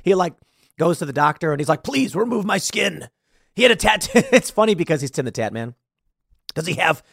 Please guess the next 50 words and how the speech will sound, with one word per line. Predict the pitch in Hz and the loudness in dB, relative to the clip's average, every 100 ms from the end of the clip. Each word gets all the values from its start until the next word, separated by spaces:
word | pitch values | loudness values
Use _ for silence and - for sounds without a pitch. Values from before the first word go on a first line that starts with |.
| _ | _
tattoos? | - 156 165 170 _ _ _ - - - | -2 -2 -2 -6 _ _ _ -20 -20 -6
Activision | - 220 254 247 233 | 2 2 6 6 6
has | 214 170 | 4 4
removed | 190 175 185 | 2 4 4
another | 151 160 165 | 2 0 0
streamer's | - 175 156 - | -2 -2 -2 -4
skin | - 190 123 127 _ _ | -2 0 0 -4 _ _
from | 185 175 | 0 0
a | |
game, | 147 175 180 156 | 2 2 2 2
not | 147 - | 0 0
their | 151 | -2
body. | 135 156 156 131 143 - 180 160 - 254 | 4 4 4 0 -2 0 2 2 2 0
<laughs> | - - - _ - | 2 -2 -2 _ 0
All | 185 | 4
right, | 185 151 _ - 165 | 4 2 _ -20 -4
that | - 190 | 2 4
was | 196 | 4
a | 151 | 0
good | 185 | -2
one, | 143 117 | -2 -4
The | |
Verge. | 110 107 - _ _ _ _ _ _ _ _ | -4 -8 -10 _ _ _ _ _ _ _ _
Tim | 175 | 0
the | 196 | 2
Tatman, | 185 190 170 | 6 6 4
a | 151 | 2
prominent | 170 160 160 | 4 4 2
Call | - 156 156 | 4 6 6
of | |
Duty | 147 139 | 0 -2
streamer, | - 180 160 - | -2 -4 -2 -2
asked | 117 147 - | -2 -2 0
to | |
have | 160 | 0
his | 139 - | 0 2
operator | 143 - 175 151 | 2 4 2 2
bundle | 117 135 131 | 2 2 2
removed | 127 123 156 160 | 0 0 0 0
from | 131 | -4
Call | 127 131 | -2 -2
of | 113 | 0
Duty | 156 165 | -2 0
in | 127 | -2
support | - - 160 180 | -6 0 4 4
of | 131 | 4
his | 117 | -2
friend | - 175 165 147 | 0 0 2 -2
Nick | 143 | -2
Mercs, | 180 175 - - | 4 2 2 -6